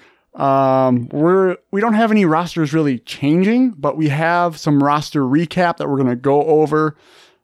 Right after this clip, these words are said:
before we get into our London post show, just so you guys can know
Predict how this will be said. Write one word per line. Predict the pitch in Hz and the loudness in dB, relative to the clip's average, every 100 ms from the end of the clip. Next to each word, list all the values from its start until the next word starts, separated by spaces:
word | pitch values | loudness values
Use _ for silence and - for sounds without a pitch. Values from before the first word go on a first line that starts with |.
| - | -16
before | 131 - 175 165 131 - | -10 0 0 0 -4 -2
we | 143 | 0
get | 143 143 | 0 0
into | 135 147 139 139 | -2 0 0 0
our | 131 123 123 | 0 -2 -2
London | 131 139 135 135 120 | -2 0 2 2 0
post | 143 135 | 0 -2
show, | - 135 127 123 _ _ _ | 0 0 0 -2 _ _ _
just | - 139 | -6 -4
so | 135 | -2
you | 131 151 | 0 0
guys | 143 135 | 0 -2
can | - 127 | -2 0
know | 135 131 127 120 | 2 2 0 -4